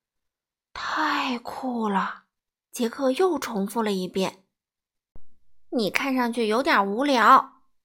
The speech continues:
酷帅先生说，“我想我们可以出去玩玩。”“嗯，我也想出去玩。”杰克说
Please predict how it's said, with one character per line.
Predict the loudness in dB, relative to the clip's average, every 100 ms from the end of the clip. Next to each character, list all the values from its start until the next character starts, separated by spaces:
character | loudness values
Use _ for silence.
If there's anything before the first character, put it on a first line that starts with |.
| _ -18
酷 | -6 -4
帅 | -4 -6
先 | -6 -6
生 | -6
说 | -4 -6 -8 _ _ _ _ _
，“我 | -2 0
想 | 4 4 6
我 | 6
们 | 4 2
可 | 0
以 | 0 0
出 | 2 4
去 | 6
玩 | 6 6 6
玩。 | 4 2 -8 _ _ _ _ _ _ _ _ _ _ _ _ _
”“嗯， | -4 -2 -2 -8 -18 _ _
我 | 0
也 | 2 0 2
想 | 2 2
出 | 2 -4
去 | 0
玩。” | 4 8 8 8 6 2 _ -12
杰 | -8 -6
克 | -6
说 | -4 -2 -2 -4